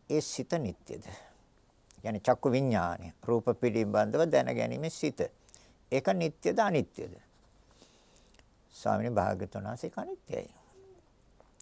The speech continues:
හොඳයි රාහුල. ඒ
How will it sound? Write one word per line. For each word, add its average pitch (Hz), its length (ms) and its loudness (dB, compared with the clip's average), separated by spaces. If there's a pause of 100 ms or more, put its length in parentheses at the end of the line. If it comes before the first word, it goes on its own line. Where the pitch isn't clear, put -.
(220)
හොඳයි 113 320 4
රාහුල. 101 400 -4 (2000)
ඒ 156 500 10